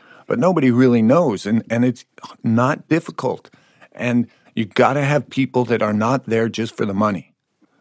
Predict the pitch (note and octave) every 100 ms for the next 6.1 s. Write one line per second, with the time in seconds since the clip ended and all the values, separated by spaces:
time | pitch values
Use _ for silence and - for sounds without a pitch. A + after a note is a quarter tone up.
0 | - - F3+ D#3 F3 G3+ G3+ G3 G3 B2
1 | E2 - C#2 - - _ - - _ _
2 | _ _ _ _ _ - C3 - - A#2+
3 | B2+ A#2 - - D#3 G#3+ G3+ A#2+ B2 A2
4 | A2+ G2+ G2 F#2 G2+ F#2+ F#2 F2+ F2+ A2
5 | A2 C3+ B2 - C#3+ C3+ - F3+ - -